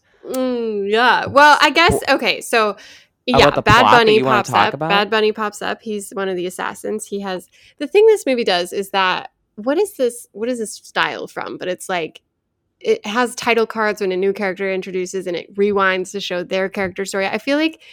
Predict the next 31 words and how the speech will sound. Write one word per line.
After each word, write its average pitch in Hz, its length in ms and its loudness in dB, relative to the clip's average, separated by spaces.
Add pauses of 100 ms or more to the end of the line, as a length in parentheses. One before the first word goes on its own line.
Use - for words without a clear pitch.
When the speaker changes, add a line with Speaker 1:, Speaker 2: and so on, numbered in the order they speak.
(280)
Speaker 1:
it 233 80 6
reminded 214 420 4
me 233 140 2
of 233 80 0
something, 220 300 0
but 196 100 -2
I 185 80 -4
couldn't, 208 400 -4 (180)
I 196 80 -4
couldn't 214 280 -4
remember 185 320 -4
what. - 280 -10 (440)
Do - 120 -8
you 220 220 2
have 214 280 -2
any 190 460 -2
Speaker 2:
Yeah, 233 240 -8
I, 240 140 -4
it - 360 -4
Speaker 1:
comps? - 200 -4
Speaker 2:
does. 269 440 0
It 233 200 -2
feels 269 460 -4
very 170 300 0
graphic 123 560 0
novel-y. 98 600 -4
Like, 120 240 -6
maybe 156 380 -2
I'm 185 180 2
a, 170 260 -2
Speaker 1:
Yeah. 185 40 -14